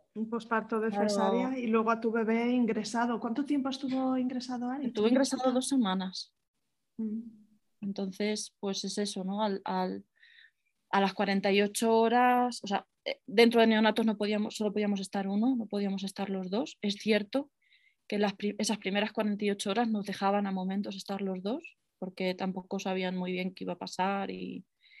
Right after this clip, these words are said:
Speaker 2: Pero luego te dan el alta y estás, pues, veinticuatro horas sentada en un sillón, eh, sangrando, con tu cesárea,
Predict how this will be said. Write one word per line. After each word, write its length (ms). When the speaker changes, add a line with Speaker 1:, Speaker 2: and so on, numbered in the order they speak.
Speaker 2:
Pero 160
luego 360
te 140
dan 160
el 100
alta 440
y 500
estás, 1200
pues, 340
veinticuatro 640
horas 440
sentada 400
en 80
un 80
sillón, 440
eh, 440
sangrando, 960
con 200
tu 120
cesárea, 840